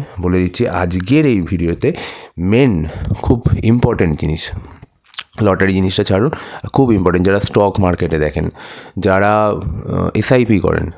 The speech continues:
সিস্টেমেটিক ইনভেস্টমেন্ট প্ল্যান করেন, তাদের ক্ষেত্রে কিন্তু obviously এসআইপি করলে obviously এসআইপি কন্টিনিউ করবেন। আর যদি স্টকে করেন, স্টকে বুঝে শুনে লাগাবেন। আমি স্টক নিয়ে একটা ভিডিও বানিয়ে রাখবো,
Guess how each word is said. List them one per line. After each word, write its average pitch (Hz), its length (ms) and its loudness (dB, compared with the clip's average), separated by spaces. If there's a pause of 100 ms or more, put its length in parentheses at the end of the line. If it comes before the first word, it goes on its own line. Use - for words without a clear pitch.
(100)
সিস্টেমেটিক 104 640 2
ইনভেস্টমেন্ট 98 500 0
প্ল্যান 95 240 0
করেন, 85 200 -2 (360)
তাদের 117 420 0
ক্ষেত্রে - 340 -4
কিন্তু 95 500 0 (120)
obviously 104 500 0
এসআইপি 120 320 2
করলে 120 240 2
obviously 95 680 0 (100)
এসআইপি 95 380 -2
কন্টিনিউ 107 460 0
করবেন। 123 340 0
আর 104 80 0
যদি 92 200 -2
স্টকে 104 400 0
করেন, 107 240 0
স্টকে 95 340 0
বুঝে 92 280 -2
শুনে 101 220 2
লাগাবেন। 92 340 2 (420)
আমি 110 220 2
স্টক 110 260 2
নিয়ে 101 140 2
একটা 98 160 -2
ভিডিও 87 300 0
বানিয়ে 92 360 2
রাখবো, 104 400 0